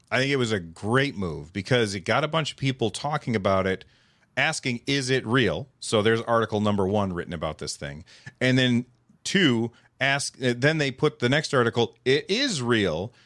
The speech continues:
And so they get twice the amount of coverage. Now, I'm not, I'm not saying that I like that they did that, but I think that it worked for them. Uh, what do you guys think about them announcing real things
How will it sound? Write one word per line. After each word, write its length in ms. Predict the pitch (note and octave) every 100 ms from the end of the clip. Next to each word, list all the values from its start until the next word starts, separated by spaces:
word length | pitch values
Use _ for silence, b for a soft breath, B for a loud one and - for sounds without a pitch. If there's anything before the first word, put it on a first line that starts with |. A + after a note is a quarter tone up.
| b b
And 160 | C3 B2+
so 180 | - C#3+
they 140 | D3
get 180 | C#3 -
twice 360 | - - E3 -
the 100 | C#3+
amount 180 | C3 A2+
of 60 |
coverage. 340 | - F3+ E2 D#2
Now, 140 | C3
I'm 60 | B2+
not, 200 | F#3+ C#3
I'm 100 | C3+
not 140 | D#3+
saying 280 | - C#3+ C3
that 100 | G#2
I 100 | E2
like 500 | D#2 D#2 F#2 C#3+ - -
that 140 | F#2
they 140 | F2+
did 260 | D#2+ D#2 D2
that, 300 | D2+ D2 - _ _ _ _ -
but 100 | D#2
I 100 | E2
think 300 | - A#2+ G#2+
that 120 | G#2+
it 160 | F#2 E2
worked 380 | F2+ G2 A#2 -
for 320 | - F#2 D#2
them. 300 | C#2 C#2 F#2+ b b b -
Uh, 380 | F#2 F#2 F2 E2+
what 260 | G2 G#2 D#3
do 60 |
you 40 | F#3+
guys 220 | E3+ -
think 180 | D#3 C3+
about 220 | G2+ G2
them 160 | G#2+ G2+
announcing 840 | F#2 F#2+ G2+ A2+ - A#2+ G#2 F#2
real 420 | E2+ F#2+ A2 A#2+ A#2
things 540 | - A2+ F2+ E2+ D#2